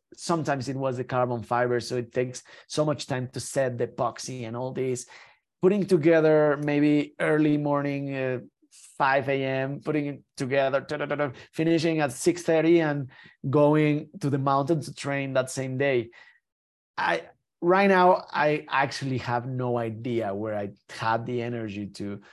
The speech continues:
to actually do that, because if you tell me to do th-, that now that I'm thirty-four, I will be like, "No, there's no way."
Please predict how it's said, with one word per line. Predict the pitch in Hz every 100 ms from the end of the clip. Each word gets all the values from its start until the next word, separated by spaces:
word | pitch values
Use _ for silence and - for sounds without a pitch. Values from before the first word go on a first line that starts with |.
| _ -
to | 139
actually | 135 156 143 120
do | 127 117
that, | 127 131
because | 131 151 165 127
if | 208 208 208 - 135
you | 147
tell | 151 156 147
me | 139
to | 139
do | 135 127
th-, | 135 131
that | 143 135 135 _ -
now | 131 143 151
that | 139
I'm | 131 131
thirty-four, | 139 135 - 135 139 135 - - _
I | -
will | 123
be | 123
like, | 117 110
"No, | 110 117 120 123 131 - 311
there's | 196 117 107
no | 110 101
way." | 95 95